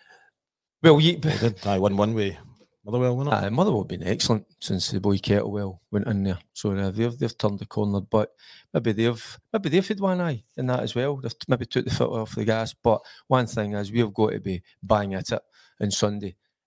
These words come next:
Speaker 1: in every department. Eh, we've got to be better defensively, that's for sure. You know, hope, hopefully they sit down and they show Barisic and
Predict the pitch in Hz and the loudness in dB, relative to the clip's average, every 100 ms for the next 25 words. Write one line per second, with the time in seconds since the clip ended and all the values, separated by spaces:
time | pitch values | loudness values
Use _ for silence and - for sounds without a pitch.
0 | _ 110 110 127 123 120 117 - 113 104 | _ 0 2 2 2 0 -2 -2 0 -2
1 | - 101 - _ _ _ - 95 95 92 | -2 -8 -10 _ _ _ -8 -4 -2 -2
2 | 90 - _ _ _ - _ - - 123 | -4 -6 _ _ _ -20 _ -6 4 4
3 | 135 113 95 110 113 - - 104 123 143 | 4 2 0 0 0 -6 0 2 2 0
4 | 127 139 - - - 98 120 - 104 - | -2 -2 -4 -10 -2 0 0 -4 -6 -2
5 | 117 120 - _ 104 101 101 101 95 - | 0 -2 -4 _ -2 2 4 2 0 -4
6 | - - - _ 127 127 - - - - | -18 -20 -20 _ 0 0 0 -2 0 -2
7 | 113 - 104 - 113 - 113 120 113 _ | -2 -2 -4 -2 -4 0 2 2 0 _
8 | _ _ _ - 101 101 117 98 101 110 | _ _ _ -2 0 2 4 4 4 2
9 | 117 - - 104 92 | -2 -6 -4 -4 -6